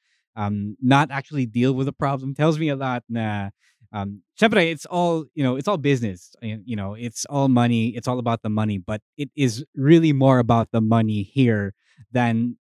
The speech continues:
it is about our welfare, which you did say you were concerned about, diba? So, uh, that, that's not a good look, uh, as a, as a person in, as, as a person that's part of the show.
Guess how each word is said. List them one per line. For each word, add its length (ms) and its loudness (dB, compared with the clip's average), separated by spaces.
it 180 -4
is 320 -4
about 400 0
our 300 -2
welfare, 540 -4
which 340 0
you 300 2
did 260 0
say 400 2
you 380 -2
were 120 -6
concerned 420 0
about, 200 -4
diba? 280 -8
So, 280 -2
uh, 500 -8
that, 240 -6
that's 260 -4
not 140 4
a 40 4
good 160 4
look, 300 4
uh, 320 -2
as 340 -2
a, 600 -10
as 160 -8
a 60 -6
person 600 0
in, 420 -4
as, 240 -8
as 140 -2
a 60 -2
person 280 0
that's 160 -2
part 180 0
of 100 0
the 120 2
show. 380 0